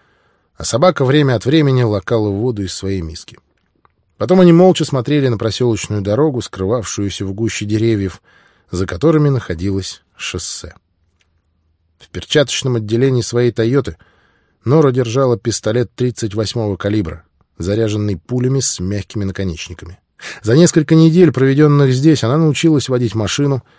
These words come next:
и с помощью Трэвиса стрелять из пистолета, а также из автоматического пистолета «узи» и из ружья. Правда, поездка в Кармел не была связана с особыми опасностями. Даже если в этих местах уже бродит аутсайдер,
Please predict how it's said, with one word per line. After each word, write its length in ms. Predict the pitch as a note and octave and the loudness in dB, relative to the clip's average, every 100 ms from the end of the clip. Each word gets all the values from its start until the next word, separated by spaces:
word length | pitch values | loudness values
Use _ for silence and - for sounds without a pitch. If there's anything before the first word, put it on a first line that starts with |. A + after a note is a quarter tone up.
| _ _ - | _ _ -12
и 40 | |
с 60 | - | -4
помощью 380 | B2+ A#2 - | -2 -2 -2
Трэвиса 560 | F#2+ A#2 C#3 C#3 B2+ B2 | -2 2 2 2 0 -4
стрелять 480 | - A2 F#2+ G#2+ A2 | -6 -4 -2 -2 -4
из 100 | G2+ | -6
пистолета, 640 | - - F#2+ F#2 B2 C#3 - _ _ _ | -4 -6 -4 -2 -2 -4 -12 _ _ _
а 80 | - | -6
также 320 | F#2+ D3 C3+ | -2 0 2
из 100 | D3 C3+ | 2 2
автоматического 760 | - C3+ C3 A#2+ - - F#2 | 0 -2 -2 -4 -6 -6 -6
пистолета 520 | F2 F#2+ F#2 F2+ - - | -6 -6 -4 -6 -8 -6
«узи» 340 | A#2+ C#3 C#3+ D#3 - _ _ _ | -2 2 2 0 -4 _ _ _
и 160 | A2+ B2+ | -2 0
из 100 | A#2 | -2
ружья. 380 | A2+ E2+ D#2+ - _ _ _ _ _ _ _ _ - | -4 -6 -10 -14 _ _ _ _ _ _ _ _ -2
Правда, 280 | E3+ E3 C#3 | 0 2 4
поездка 500 | D#3 E3 - - C#3 | 4 4 2 0 -4
в 140 | - | -4
Кармел 560 | - E3+ D#3+ B2+ G2+ D2+ _ _ _ _ - | -2 2 4 4 0 -4 _ _ _ _ -8
не 120 | G#2+ | -2
была 260 | A#2+ C#3 A#2+ | 2 2 2
связана 460 | - C#3 A2+ G#2+ | 2 2 2 -2
с 100 | F#2+ | -4
особыми 420 | - - A2 G#2+ | -4 -4 -2 -2
опасностями. 680 | A2 - C3 - E2+ - E2+ _ _ _ _ _ | -2 0 0 -2 -10 -16 -20 _ _ _ _ _
Даже 280 | - D3+ B2 | 2 2 4
если 200 | B2 G#2 | 2 0
в 60 | A2 | -2
этих 220 | G#2+ - | -2 -4
местах 380 | G#2 - B2 - | -6 -2 -4 -4
уже 140 | F2 | -6
бродит 380 | F2+ A2+ G2+ F#2 | -2 -2 -2 -2
аутсайдер, 560 | G2+ G2 - B2+ A2 | -4 -4 -2 -2 -2